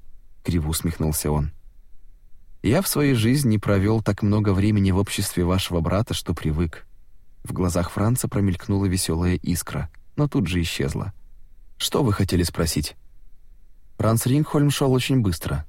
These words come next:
так что Мартину пришлось чуть не бежать. «Не знаю, дошли ли до вас слухи, но в Фьельбаке произошло еще одно убийство». Франц резко замедлил шаг.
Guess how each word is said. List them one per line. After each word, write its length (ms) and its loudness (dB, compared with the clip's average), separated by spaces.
так 160 0
что 160 0
Мартину 440 2
пришлось 420 0
чуть 220 -2
не 100 4
бежать. 460 0
«Не 140 4
знаю, 600 4
дошли 360 2
ли 140 4
до 120 4
вас 140 4
слухи, 540 0
но 160 2
в 60 -2
Фьельбаке 600 2
произошло 520 2
еще 320 2
одно 280 2
убийство». 540 -2
Франц 360 0
резко 300 2
замедлил 440 2
шаг. 340 -4